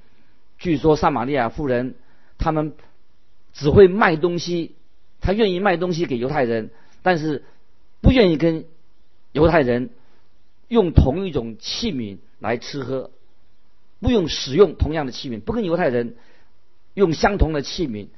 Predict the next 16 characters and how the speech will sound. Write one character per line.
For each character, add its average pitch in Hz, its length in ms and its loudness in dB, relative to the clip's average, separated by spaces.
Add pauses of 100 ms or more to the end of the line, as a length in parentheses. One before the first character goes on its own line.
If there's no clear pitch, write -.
(180)
来 120 360 -2 (720)
食 - 300 -8
用。 127 220 2 (1040)
所 151 140 4
以 151 40 8
我 123 120 6
们 117 100 0
这 143 60 2
里 117 100 0
看 139 200 0
到， 127 220 4 (520)
我 120 80 -2
们 165 80 2
主 123 160 -4
耶 131 140 4
稣 151 280 0